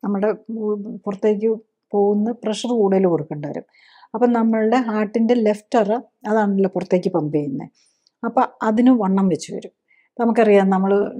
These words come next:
ജിമ്മിലൊക്കെ പോയി കുറേ ബൈസെപ്സ് കയ്യിലൊക്കെ മസിൽ കയറ്റാൻ നോക്കുമ്പോൾ അത് വണ്ണം വെച്ച് വരും. എന്ന് പറഞ്ഞാൽ ഹാർട്ട് വർക്ക് ചെയ്ത് ലെഫ്റ്റ് വെൻട്രിക്കുലർ ഹൈപ്പർട്രോഫി, അതായിരിക്കും മിക്കവാറും എക്കോ ഒക്കെ എടുക്കുമ്പോൾ സ്ഥിരം കാണുന്ന ഒരിതാണ്, ലെഫ്റ്റ് വെൻട്രിക്കുലർ ഹൈപ്പർട്രോഫി ഉണ്ടാവും.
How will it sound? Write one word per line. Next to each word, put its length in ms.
ജിമ്മിലൊക്കെ 500
പോയി 260
കുറേ 340
ബൈസെപ്സ് 600
കയ്യിലൊക്കെ 440
മസിൽ 340
കയറ്റാൻ 360
നോക്കുമ്പോൾ 360
അത് 80
വണ്ണം 320
വെച്ച് 220
വരും. 200
എന്ന് 200
പറഞ്ഞാൽ 340
ഹാർട്ട് 460
വർക്ക് 360
ചെയ്ത് 400
ലെഫ്റ്റ് 300
വെൻട്രിക്കുലർ 380
ഹൈപ്പർട്രോഫി, 540
അതായിരിക്കും 520
മിക്കവാറും 680
എക്കോ 300
ഒക്കെ 140
എടുക്കുമ്പോൾ 480
സ്ഥിരം 380
കാണുന്ന 420
ഒരിതാണ്, 520
ലെഫ്റ്റ് 280
വെൻട്രിക്കുലർ 380
ഹൈപ്പർട്രോഫി 560
ഉണ്ടാവും. 340